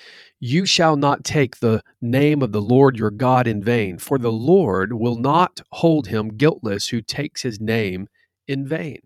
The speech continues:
So there you have it. The word of God simply stating clearly that we, we should be careful how we use the name of God.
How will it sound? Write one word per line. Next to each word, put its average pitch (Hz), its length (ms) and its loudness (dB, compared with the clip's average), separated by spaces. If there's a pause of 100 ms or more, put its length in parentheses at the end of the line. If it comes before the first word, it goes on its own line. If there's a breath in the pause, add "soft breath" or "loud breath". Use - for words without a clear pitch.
(960 loud breath)
So - 180 -4
there 170 160 2
you 170 140 0
have 156 260 -2
it. - 160 -4
The 139 80 0
word 165 200 2
of 131 120 -6
God 147 320 2
simply 139 560 0 (180 soft breath)
stating 139 560 0
clearly 135 500 -2
that 113 160 -2
we, 131 320 0
we 135 120 -4
should 139 280 -2
be 135 120 -2
careful 170 600 -4
how 117 160 0
we 110 140 -2
use 107 420 -4
the 117 200 -8
name 110 280 -4
of 107 140 -12
God. 92 280 -6